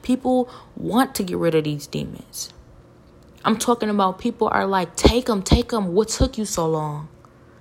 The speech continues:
But I moved to a region where it's like, you start attacking their demons and they are like, "Oh, no, you didn't." Like, you're attacking their personal property.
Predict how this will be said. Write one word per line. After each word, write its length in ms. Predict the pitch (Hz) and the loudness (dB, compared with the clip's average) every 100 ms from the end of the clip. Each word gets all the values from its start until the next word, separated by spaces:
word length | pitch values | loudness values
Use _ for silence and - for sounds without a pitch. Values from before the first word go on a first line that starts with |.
| - - - - - - - | -20 -20 -20 -20 -20 -20 0
But 240 | 190 175 - | 4 4 4
I 120 | 185 | 2
moved 340 | 190 202 196 | 4 2 0
to 100 | - | 0
a 80 | 175 | 0
region 380 | 170 208 190 170 | 0 -2 -2 -2
where 140 | 160 | -2
it's 180 | 160 160 | -4 -4
like, 200 | 165 156 | -4 -2
you 120 | 180 | -2
start 360 | 208 208 190 170 | -2 0 0 0
attacking 420 | 170 180 185 175 | -2 -2 -2 -4
their 180 | 165 160 | -4 -4
demons 400 | 151 208 185 160 | -2 0 0 -2
and 180 | 160 147 | -6 -2
they 180 | 190 220 | 0 0
are 220 | 170 156 | -2 -4
like, 240 | 143 139 - - | -6 -8 -12 -4
"Oh, 280 | 226 269 233 | 2 4 4
no, 300 | 208 208 247 | 2 2 2
you 180 | 247 220 | 2 4
didn't." 420 | 262 233 98 - - - - - - - - - - - - - | 4 2 -2 -8 -18 -20 -20 -20 -20 -20 -20 -20 -20 -20 -14 -2
Like, 320 | 180 180 175 | 0 0 2
you're 180 | 190 180 | 2 2
attacking 500 | 180 - 180 185 175 | 0 0 -2 -2 -6
their 120 | 160 | -6
personal 480 | - 175 - 196 190 | -6 -6 -4 -6 -4
property. 680 | 170 156 165 165 202 208 | -4 -4 -4 -6 -6 -8